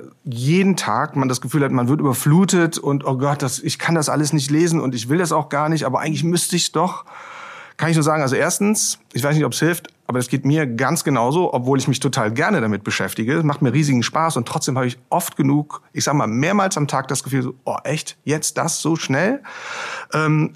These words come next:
also keine Sorge, das ist total normal und total menschlich und sollte uns nicht davon abhalten, uns damit zu beschäftigen. Wichtig ist dabei, aber das sehe ich auch so, dass wir uns vollkommen klar darüber sind, wenn wir diese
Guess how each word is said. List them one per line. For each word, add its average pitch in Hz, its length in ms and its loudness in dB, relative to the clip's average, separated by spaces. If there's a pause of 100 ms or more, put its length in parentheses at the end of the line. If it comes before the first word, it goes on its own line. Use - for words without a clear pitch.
also 156 500 2 (280)
keine 160 240 2
Sorge, 175 520 2
das 143 200 2
ist - 220 -4 (100)
total 143 340 2
normal 135 380 2
und 151 120 0
total 117 280 0
menschlich 190 560 2
und 165 340 2
sollte 160 400 0
uns 143 140 0
nicht 170 180 2
davon 131 220 0
abhalten, 123 340 -2
uns 113 140 -4
damit 107 180 -2
zu 104 140 -6
beschäftigen. 95 520 -6 (360)
Wichtig 123 480 0
ist - 160 -4
dabei, 92 320 0
aber 143 180 2
das 135 160 0
sehe 143 100 2
ich 120 140 -2
auch 135 180 0
so, 196 360 0 (320)
dass 143 260 -2
wir 147 140 2
uns 127 160 0
vollkommen 180 580 0
klar 165 240 0
darüber 123 300 0
sind, 139 400 0 (260)
wenn 170 240 2
wir 208 120 2
diese 135 280 2